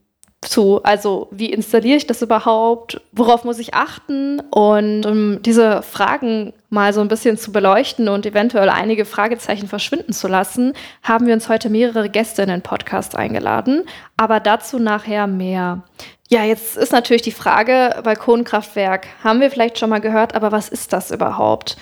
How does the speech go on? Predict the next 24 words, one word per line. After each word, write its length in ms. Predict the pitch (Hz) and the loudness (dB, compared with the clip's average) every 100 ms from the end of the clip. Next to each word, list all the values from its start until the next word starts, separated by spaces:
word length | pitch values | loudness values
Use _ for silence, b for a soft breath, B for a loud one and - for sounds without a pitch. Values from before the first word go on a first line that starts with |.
| B B B _ | B B B _
Und 500 | 226 220 214 220 - | 4 6 4 0 -4
ich 160 | 226 247 | -4 -4
habe 140 | 247 | -4
mich 160 | 294 262 | -4 -4
im 100 | 233 | -2
Vorfeld 440 | 233 240 226 220 | -2 0 -2 0
mal 280 | 208 208 208 | 0 0 0
ein 120 | 208 | 0
bisschen 380 | 208 - 196 196 | -2 -2 -2 2
schlau 360 | 175 185 190 | 2 4 4
gemacht. 540 | 214 190 - 262 - - B B - 226 | 2 -2 -2 -4 -6 -20 B B 2 6
Und 440 | 220 220 220 - | 6 6 0 -2
Balkonkraftwerk, 1000 | 202 202 240 330 - 196 - 190 208 - | -4 2 0 2 -2 -6 -2 0 0 -2
dazu 220 | 202 214 | -6 -6
kann 200 | - 214 | -4 0
man 280 | 214 202 202 | 0 -2 -6
zum 160 | - 208 | -6 0
Beispiel 380 | 208 202 208 | 0 2 0
auch 240 | 185 190 - | 2 0 -2
Stecker-Solaranlage 1120 | - 214 240 214 208 208 220 233 220 214 214 | -2 -2 0 -2 0 2 2 2 0 0 -2
sagen 480 | 196 214 208 208 214 | 0 2 2 0 -2
oder 240 | - 208 | 0 0
einfach 420 | - 214 233 220 214 | -2 -2 -2 -2 2
Mini-Solaranlage. 1200 | 220 226 202 190 180 - 185 180 180 185 180 | 4 4 2 -2 -2 -2 -2 0 0 2 0